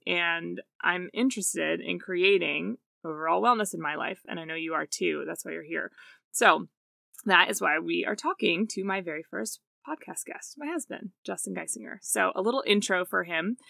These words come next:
Justin is a physical therapist as well as a movement and performance coach. He loves to learn and teach people how to move well.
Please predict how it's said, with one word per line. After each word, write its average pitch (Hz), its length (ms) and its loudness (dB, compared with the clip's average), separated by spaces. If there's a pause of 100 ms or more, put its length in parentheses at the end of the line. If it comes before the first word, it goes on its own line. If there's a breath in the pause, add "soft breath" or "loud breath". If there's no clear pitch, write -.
(300 loud breath)
Justin 226 480 6
is 190 600 2
a 180 460 6
physical 208 300 -2
therapist 196 640 2
as 180 160 2
well 180 260 6
as 185 140 0
a 196 60 2
movement 180 340 0
and 214 100 0
performance 190 460 0
coach. 190 340 -2
He 185 440 0
loves 175 460 2
to 185 120 -2
learn 170 400 4
and 175 280 -2
teach - 560 -4 (460)
people 180 540 0
how 160 420 4
to 175 140 -8
move 202 400 -2
well. 190 340 4